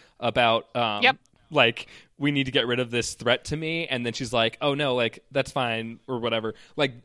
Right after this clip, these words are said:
Speaker 1: all of that has been setting it up for me that I don't believe Rachel when she, like,
Speaker 2: No.
Speaker 1: exhibits emotions when she's performing, because it does, like,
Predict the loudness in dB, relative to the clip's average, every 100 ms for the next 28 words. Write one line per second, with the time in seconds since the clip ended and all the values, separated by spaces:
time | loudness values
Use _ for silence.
0 | -2 4 6 6 4 0 0 -8 -8 _
1 | _ _ -20 -10 0 2 2 2 0 0
2 | -6 -4 -4 -4 -2 -2 -2 -4 -8 -6
3 | -8 -4 -2 -2 -2 -4 -4 -12 _ _
4 | _ _ _ 2 2 2 0 4 6 6
5 | 4 2 2 2 0 2 2 2 0 -2
6 | -4 -4 -4 -2 0 2 0 0 -4 -6
7 | -6 2 4 4 4 4 2 0 0